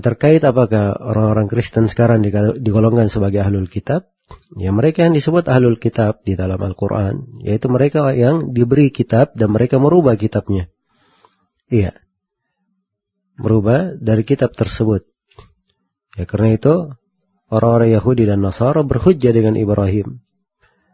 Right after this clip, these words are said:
Dan Allah telah memanggil mereka, "Ya ahlal kitab, lima tuhajjuna bi Ibrahim, wa ma unzilatit Taurat wal Injilu illa min ba'dih." Wahai ahlul kitab, bagaimana kalian berhujjah dengan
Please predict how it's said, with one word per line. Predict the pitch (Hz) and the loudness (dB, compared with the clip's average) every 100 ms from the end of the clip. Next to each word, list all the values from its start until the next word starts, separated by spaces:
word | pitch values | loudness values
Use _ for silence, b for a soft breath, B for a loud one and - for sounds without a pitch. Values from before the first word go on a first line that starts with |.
| _ _ _ | _ _ _
Dan | 107 104 | -2 0
Allah | 110 113 | 0 2
telah | 110 104 - | 0 0 -2
memanggil | 104 110 151 147 143 | -2 2 2 2 2
mereka, | 147 151 - 107 - | 4 2 0 -4 0
"Ya | 113 123 | 0 0
ahlal | 113 110 | 0 0
kitab, | 101 104 - 123 | -2 -4 0 -2
lima | - 110 104 107 | 0 -2 -2 -2
tuhajjuna | 104 - 117 107 92 117 107 98 | -4 0 0 0 0 0 2 -2
bi | 104 | -2
Ibrahim, | 98 98 95 90 110 151 190 _ b b b b b | -2 -2 -2 -2 0 -2 -4 _ b b b b b
wa | 117 139 | 0 2
ma | |
unzilatit | 165 151 123 131 120 123 - | 4 2 2 2 2 0 0
Taurat | 113 113 120 113 | 2 2 2 2
wal | 110 | 0
Injilu | 120 110 131 156 | 2 0 2 0
illa | 170 156 139 | 0 2 2
min | 131 | 2
ba'dih." | 120 110 95 87 _ _ _ _ _ _ _ - | 0 -2 -6 -12 _ _ _ _ _ _ _ 0
Wahai | 117 | 2
ahlul | 113 110 101 | 4 2 0
kitab, | 104 104 101 - | -2 -2 -4 -4
bagaimana | 107 110 151 156 | 0 2 4 2
kalian | 143 143 131 117 | 2 2 2 0
berhujjah | 110 143 131 107 98 | 0 0 0 -2 -2
dengan | 98 110 180 165 | -2 -2 -2 -8